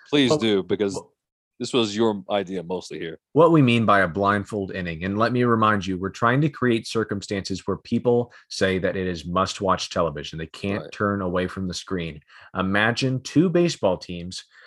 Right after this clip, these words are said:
Speaker 2: for one inning every single week. They have to blindfold themselves. So I'm saying that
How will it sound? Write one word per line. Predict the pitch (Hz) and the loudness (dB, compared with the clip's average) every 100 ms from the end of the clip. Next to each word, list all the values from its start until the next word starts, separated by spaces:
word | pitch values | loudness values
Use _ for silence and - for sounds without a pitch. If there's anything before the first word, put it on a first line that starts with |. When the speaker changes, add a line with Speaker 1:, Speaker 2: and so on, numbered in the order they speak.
| - _ _ _ _ _ _ | -20 _ _ _ _ _ _
Speaker 2:
for | - 107 92 | 0 2 2
one | 90 113 135 | 2 4 6
inning | 143 127 101 101 120 - | 4 4 2 0 -4 0
every | 120 117 131 | 2 2 0
single | - 135 127 120 | 2 0 2 0
week. | 110 113 95 - - _ _ _ - | 0 0 -2 -6 -20 _ _ _ 0
They | 104 101 | 2 2
have | - 107 104 - | 0 -2 -2 -2
to | 113 | -6
blindfold | 95 92 90 - 85 | -2 -4 -4 -6 -8
themselves. | 78 78 - 78 - - _ _ _ - | -10 -10 -8 -8 -10 -18 _ _ _ -4
So | - 117 107 101 _ _ _ _ _ _ _ - | 4 6 6 2 _ _ _ _ _ _ _ 0
I'm | 113 139 | 2 2
saying | 139 143 127 123 | 2 2 2 2
that | 113 104 104 | 2 0 0